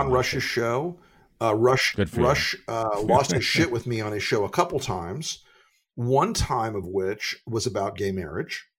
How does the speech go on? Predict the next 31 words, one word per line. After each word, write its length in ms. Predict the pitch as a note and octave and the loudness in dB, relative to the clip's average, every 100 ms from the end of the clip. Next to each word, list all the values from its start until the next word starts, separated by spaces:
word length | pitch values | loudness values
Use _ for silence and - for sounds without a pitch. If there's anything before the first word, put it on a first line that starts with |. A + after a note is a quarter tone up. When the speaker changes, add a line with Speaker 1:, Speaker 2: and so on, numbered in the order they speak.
| _ _ - | _ _ 0
Speaker 2:
And 100 | D3+ | 4
he, 140 | D3+ | 4
he, 300 | C3+ C#3 B2+ C3+ | 4 2 2 0
he 100 | C#3 | 2
dislikes 520 | G#2 - G2+ G2 - | 2 2 0 -4 -6
me 160 | F#2 | -8
rather 340 | E2+ G2 F#2+ E2+ | -6 -6 -4 -8
intensely. 540 | D#2 G2 E2+ - E2 | -10 -10 -10 -10 -10
So, 400 | - F2+ F2 F2 _ _ _ _ - | -8 -6 -8 -12 _ _ _ _ -14
you 120 | F#2+ | -12
know, 180 | E2+ D#2+ _ - | -12 -14 _ -8
it 100 | A2 | -4
is 160 | G#2+ F2 | -4 -4
what 140 | F#2 | -6
it 80 | D#2 | -6
is. 380 | E2 D#2+ - - - | -8 -4 -4 -6 -12
Speaker 1:
What, 340 | - F2 E2 - E3 | -6 -4 -4 -6 -8
what, 380 | D#3 F#3+ A#3+ A3 - | -2 0 0 -4 -8
I, 160 | - - | -8 -8
I'm 220 | - F3 E3+ | -6 -6 -6
just 320 | - E3+ - | -6 -6 -8
curious. 520 | - D#3 C#3 E2+ - | -8 -4 -2 -2 -4
What 140 | A#2 | -4
did 140 | D#3 D3 | -4 -2
he 100 | C3 | -6
say 320 | - A#2+ A#2 | -6 -6 -4
about 320 | G2 G2 F2+ - | 0 0 -2 -4
Speaker 2:
He 200 | B2 D#3+ | 0 2
said 320 | C3 D3+ C#3+ C3 | 4 8 6 6
it 240 | D3 D#3 D3+ | -4 -4 -2
was, 140 | D3+ | -2